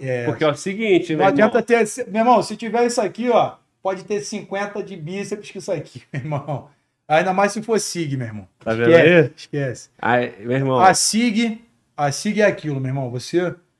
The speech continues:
Speaker 1: vai pegar e vai tirar onda. Faz o teu marketing aí.
Speaker 2: É isso aí, meu irmão. Quer andar de Ferrari, Lamborghini? Sig do Brasil. Conheça as famosas armas do exército americano e de boa parte das forças especiais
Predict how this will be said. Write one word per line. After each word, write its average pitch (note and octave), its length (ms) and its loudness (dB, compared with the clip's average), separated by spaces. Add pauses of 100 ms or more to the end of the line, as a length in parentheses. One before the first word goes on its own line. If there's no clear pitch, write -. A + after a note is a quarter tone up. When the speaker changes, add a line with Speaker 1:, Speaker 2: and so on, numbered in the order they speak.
(320)
Speaker 1:
vai D#3+ 160 6
pegar E3 400 2
e E3+ 40 2
vai F3 100 -2
tirar E3+ 260 0
onda. G#2 320 -8 (1300)
Faz D#3+ 180 2
o D3+ 40 -16
teu E3+ 100 0
marketing D3 400 -2
aí. G#2 160 -8 (160)
Speaker 2:
É A2+ 100 -4
isso A#2 220 -4
aí, A2+ 200 0
meu A#2+ 120 -2
irmão. C#3 460 6 (960)
Quer F3+ 160 6
andar D#3+ 280 6
de D3+ 300 0 (100)
Ferrari, D#3 420 8
Lamborghini? D3 840 4 (1500)
Sig G3 140 0
do F#3 120 4
Brasil. A#2+ 520 4 (240)
Conheça G3+ 420 10
as F#3+ 80 4
famosas E3+ 600 6
armas D#3 300 8
do D#3 140 4
exército D3+ 440 2
americano D3+ 800 -2
e D3 80 -6
de C#3 120 -2
boa D#3 400 4
parte C#3+ 280 6
das C3+ 120 2
forças C3+ 260 2
especiais C#3 600 2